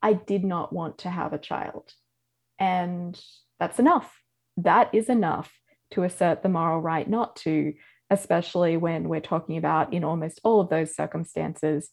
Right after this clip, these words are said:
very, uh, you know, early abortions early in the piece. Um, in my case, at about eight weeks, um, eight or ten weeks, depending on,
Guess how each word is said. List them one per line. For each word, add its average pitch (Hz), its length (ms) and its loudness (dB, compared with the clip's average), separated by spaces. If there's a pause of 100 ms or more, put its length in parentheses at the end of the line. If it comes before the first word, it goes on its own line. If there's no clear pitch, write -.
(580)
very, 185 580 2
uh, 151 440 -4 (320)
you 180 140 -6
know, - 160 -4 (100)
early 165 300 2
abortions 160 800 -6
early 156 260 -2
in - 120 -6
the - 80 -8
piece. - 520 -10 (100)
Um, 160 220 -6
in 170 100 -4
my 156 160 -4
case, - 340 -6
at 151 100 -6
about 156 320 -2
eight 165 200 -2
weeks, - 300 -8 (240)
um, 160 380 -6 (320)
eight 175 100 -4
or 151 100 -4
ten 165 260 -8
weeks, - 300 -10
depending 165 380 -6
on, 156 240 -6